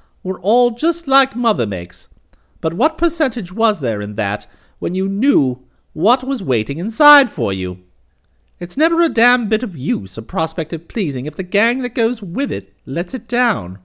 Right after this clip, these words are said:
This lair of old Bassett's was one of the fairly stately homes of England. Not a showplace like you read about, with three hundred and sixty-five rooms, fifty-two staircases, and twelve courtyards, but definitely not a bungalow.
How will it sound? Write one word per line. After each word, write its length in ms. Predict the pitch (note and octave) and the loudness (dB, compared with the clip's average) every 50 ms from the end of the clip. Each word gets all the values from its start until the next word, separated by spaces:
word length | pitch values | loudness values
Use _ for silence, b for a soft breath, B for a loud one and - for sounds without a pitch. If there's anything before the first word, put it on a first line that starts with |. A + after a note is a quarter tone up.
| _ _ _ _ _ _ _ _ _ _ _ _ _ _ _ _ _ _ - | _ _ _ _ _ _ _ _ _ _ _ _ _ _ _ _ _ _ -8
This 160 | - B3 - | -8 -4 0
lair 180 | D4 E4 F#4+ G4 | 2 4 4 4
of 80 | F#4 E4+ | 4 4
old 220 | D#4 C#4 B3 G#3 | 4 2 2 2
Bassett's 480 | G#3+ F#3+ F3+ G3+ - - A2 - - b b b b b b | 2 2 2 0 -2 -4 -8 -8 -10 b b b b b b
was 140 | - F3 F3 | -6 -6 -2
one 160 | G#3+ B3 C4+ | -2 -2 -2
of 80 | C#4 A#3+ | -2 -2
the 80 | A#3+ | -4
fairly 420 | A3 - - B3+ B3+ B3+ B3+ C4 C4 | -6 -4 -2 0 0 2 2 0 -2
stately 420 | - - - C#4+ A#3+ E3 C#3+ C#3 | -4 -2 0 0 0 2 0 -2
homes 260 | C3+ F3+ D#3 D#3+ F#3+ | -2 -2 -2 -2 -2
of 80 | A3 G#3 | -2 -2
England. 440 | A#3+ B3 A#3+ G3 A#2+ F#2 E2+ F2 - _ _ _ _ _ _ | -2 -2 -2 -2 -4 -6 -6 -10 -16 _ _ _ _ _ _
Not 200 | - G3 D4 E4 | -4 -2 0 0
a 40 | F4 | 0
showplace 580 | E4+ - - E4+ D#4+ D#4 D#4+ - - G#3 G3+ - | 0 0 2 4 4 4 4 2 0 0 2 0
like 120 | C3 B2+ | -2 -2
you 120 | - G#3+ G#3+ | -2 -4 -2
read 200 | G#3+ C4 A#3+ F3 | -2 -2 -2 0
about, 380 | C3+ A2 G2+ F2+ F2+ - - | 0 0 0 -2 -4 -8 -8
with 100 | - B2 | -10 -10
three 180 | - - C4+ B3 | -4 -2 -2 0
hundred 180 | A#3+ B3+ A3 G3 | 0 -2 -4 -4
and 100 | F#3 F3 | -8 -6
sixty-five 640 | - G#3+ G#3+ - B3+ A3 - G3 F3+ E3+ C#3+ C#3 | -6 -6 -6 -4 -6 -4 -2 0 0 -2 -2 0
rooms, 400 | C3+ B2 A#2+ B2 D3 E3 - - | -2 0 0 -2 -6 -8 -10 -12
fifty-two 480 | - - D#3 - F#3+ F3+ - B3 B3+ - | -10 -8 -6 -4 -4 -4 -2 -4 -4 -4
staircases, 760 | - - G#3 G3+ F#3 F3 F3+ - C3 G2 - - - A#2+ B2 | -4 -2 -2 0 0 -2 -4 -6 -6 -6 -6 -6 -8 -8 -8
and 120 | C3+ C#3 | -8 -10
twelve 280 | - - G3+ F3+ F3+ F3+ | -6 -6 -6 -6 -6 -8
courtyards, 760 | - - C#4+ C4+ - - - - - - E2+ E2+ - - - - - - _ _ _ _ _ _ _ | -4 0 0 0 0 -2 -6 -10 -10 -10 -12 -14 -16 -18 -20 -20 -20 -20 _ _ _ _ _ _ _
but 180 | D#3+ G3 - - | -4 -4 -2 2
definitely 380 | D4 D#4+ E4 E4+ F4 F4 F4 | 2 2 4 2 -2 -2 0
not 140 | D#4+ D4+ D4+ | 0 0 0
a 40 | D#4 | 0
bungalow. 680 | A3+ C#4 C#4 C#4+ C#4 B3 F3+ A#2 G2 F2+ E2+ F2 - | 0 0 0 0 0 -2 -2 -2 -4 -4 -6 -8 -12